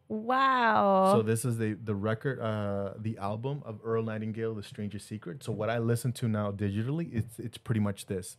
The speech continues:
Speaker 2: And so I bought the frame on Amazon, and then I bought the album,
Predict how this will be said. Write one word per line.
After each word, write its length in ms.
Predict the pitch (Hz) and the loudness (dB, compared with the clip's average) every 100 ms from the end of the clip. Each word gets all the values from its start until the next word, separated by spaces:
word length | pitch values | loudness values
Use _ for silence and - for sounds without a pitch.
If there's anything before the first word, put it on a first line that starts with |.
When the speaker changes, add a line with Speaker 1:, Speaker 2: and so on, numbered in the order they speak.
| - | -6
Speaker 2:
And 160 | 107 | -6
so 320 | - 107 101 - _ _ - | -4 -2 -4 -6 _ _ -8
I 80 | |
bought 220 | 107 107 113 | -2 0 0
the 80 | |
frame 240 | 127 127 123 | -4 0 0
on 100 | 113 | 0
Amazon, 540 | 104 98 92 95 113 - _ _ _ _ | -2 -4 -4 -6 -6 -10 _ _ _ _
and 200 | - 107 | -4 -2
then 240 | 104 104 104 | 0 0 0
I 100 | 98 | -4
bought 240 | 95 101 | -4 -4
the 140 | 131 98 | -4 -4
album, 420 | 101 98 110 | -4 -2 -2